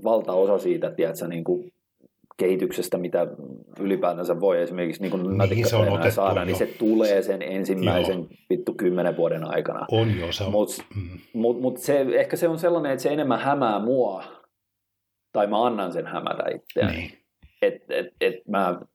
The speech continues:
Speaker 1: tavallaan uskottelen
Speaker 2: Ja
Speaker 1: itselleni
Speaker 2: tota,
Speaker 1: sitten,
Speaker 2: niin,
Speaker 1: että mä
Speaker 2: tos-, tosia mitään väärää. Tota ei mun mielestä ehkä kannata
Speaker 1: Mm.
Speaker 2: lähteä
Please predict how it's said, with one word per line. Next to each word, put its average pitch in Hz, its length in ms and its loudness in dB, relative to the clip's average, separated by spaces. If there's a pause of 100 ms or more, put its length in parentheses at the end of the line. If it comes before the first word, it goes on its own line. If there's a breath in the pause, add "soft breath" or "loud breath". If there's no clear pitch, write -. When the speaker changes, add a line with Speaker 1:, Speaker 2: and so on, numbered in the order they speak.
(580)
Speaker 1:
tavallaan 104 420 2
uskottelen 90 540 -2
Speaker 2:
Ja 87 40 2
Speaker 1:
itselleni 165 280 2
Speaker 2:
tota, 190 120 2
Speaker 1:
sitten, 170 140 0
Speaker 2:
niin, 160 120 4
Speaker 1:
että 117 120 4
mä - 40 0
Speaker 2:
tos-, - 200 0
tosia 147 280 -2
mitään 113 240 0
väärää. 110 280 2
Tota 143 260 -2
ei 117 60 0
mun 120 100 -4
mielestä 120 220 -4
ehkä 110 140 -4
kannata 120 380 0
Speaker 1:
Mm. 98 60 0
Speaker 2:
lähteä 107 420 -2